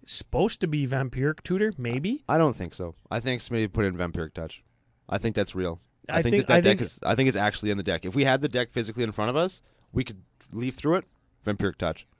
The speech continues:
Speaker 1: Definitely. You know what? It's probably a Vampiric Tutor sharpied over Vampiric Touch because portal cards are hard to find.
Speaker 2: Yeah, I bet you're right.
Speaker 1: Yeah, yeah, like
Speaker 2: Yeah.
Speaker 1: that time Jesse proxied an island with a fucking island.
Speaker 2: I can't believe that's a real story.
Speaker 1: That's
Speaker 2: I
Speaker 1: a
Speaker 2: can't believe
Speaker 1: real
Speaker 2: that's a real thing that
Speaker 1: story.
Speaker 2: happened.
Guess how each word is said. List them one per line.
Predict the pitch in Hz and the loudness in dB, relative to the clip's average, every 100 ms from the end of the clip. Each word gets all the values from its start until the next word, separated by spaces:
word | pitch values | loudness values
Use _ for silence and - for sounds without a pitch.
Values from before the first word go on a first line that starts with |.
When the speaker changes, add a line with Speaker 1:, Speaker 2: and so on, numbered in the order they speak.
| _ _ _ - | _ _ _ -2
Speaker 1:
Definitely. | 143 - 139 180 | -2 -2 -6 0
You | 180 | 4
know | 202 | 4
what? | 214 | 4
It's | 185 147 | 2 -2
probably | - 165 160 180 185 180 | -4 0 0 0 2 2
a | |
Vampiric | 143 156 156 160 156 | 2 0 0 0 -2
Tutor | - 165 160 | -2 -2 0
sharpied | - - 165 156 165 147 | 0 2 4 2 2 4
over | 143 143 160 180 _ _ | 4 4 2 0 _ _
Vampiric | 139 135 135 131 - | -4 -2 -2 -4 -4
Touch | 127 - - | -6 -6 -8
because | - - 143 | -4 -2 -2
portal | - 165 151 | 2 2 2
cards | - 139 127 | 2 2 0
are | |
hard | 123 | -4
to | 117 | -6
find. | - 214 - _ _ | -12 -16 -18 _ _
Speaker 2:
Yeah, | 107 107 | 4 4
I | |
bet | 117 95 | 4 2
you're | 101 | 2
right. | 92 - - | 2 0 -2
Speaker 1:
Yeah, | 151 | 4
yeah, | 156 143 | 6 6
like | 143 | 4
Speaker 2:
Yeah. | 156 | 4
Speaker 1:
that | |
time | 143 160 | 4 2
Jesse | 139 147 - | 4 2 2
proxied | 143 143 135 - 143 | 2 2 2 -2 -4
an | 135 | -2
island | 135 143 139 | 0 0 0
with | 127 | -2
a | |
fucking | - 147 - 135 | -2 -2 -2 -4
island. | 120 127 110 - - | -4 -4 -4 -10 0
Speaker 2:
I | 143 | 0
can't | 151 175 156 | 4 4 6
believe | 143 127 131 | 6 4 4
that's | 127 - | 0 0
a | |
real | 110 107 | 2 2
story. | - 104 92 | 0 0 2
Speaker 1:
That's | 82 180 - | 8 8 8
Speaker 2:
I | |
Speaker 1:
a | 151 | 6
Speaker 2:
can't | 165 | 8
believe | 185 | 8
Speaker 1:
real | 196 | 8
Speaker 2:
that's | 170 | 8
a | 156 | 6
real | 127 123 | 8 6
thing | 170 | 6
that | - | 6
Speaker 1:
story. | 110 | 4
Speaker 2:
happened. | 101 104 87 | 2 0 -6